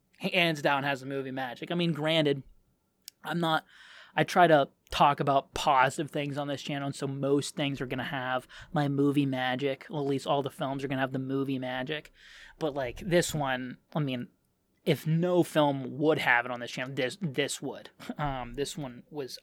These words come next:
awesome. Probably one of the better th-, films I've rev-, I've reviewed on this channel, you know, besides my top one hundred, probably. I mean, this one will probably make it in eventually. I watch it a couple more times. This is definitely,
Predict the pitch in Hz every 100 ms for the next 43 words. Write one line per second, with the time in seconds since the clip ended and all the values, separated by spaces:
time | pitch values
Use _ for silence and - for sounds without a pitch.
0 | - 143 120 - - 214 - - - 220
1 | 269 196 175 170 165 - - - _ _
2 | _ - - 147 147 143 139 127 135 127
3 | - 147 127 135 123 127 120 120 113 120
4 | 123 - 131 147 143 - _ - _ 147
5 | 139 120 - _ - - 165 147 180 -
6 | - 160 151 147 143 135 151 139 131 -
7 | 123 131 123 127 123 120 - - - 151
8 | 156 147 - _ _ _ - 180 285 -
9 | 381 381 247 185 - - 151 208 277 240
10 | 254 170 160 175 147 139 147 - - -
11 | _ 160 135 113 - 123 95 - _ -
12 | 147 147 156 - 233 - 247 254 262 254
13 | 254 262 262 214 202 254 262 247 254 240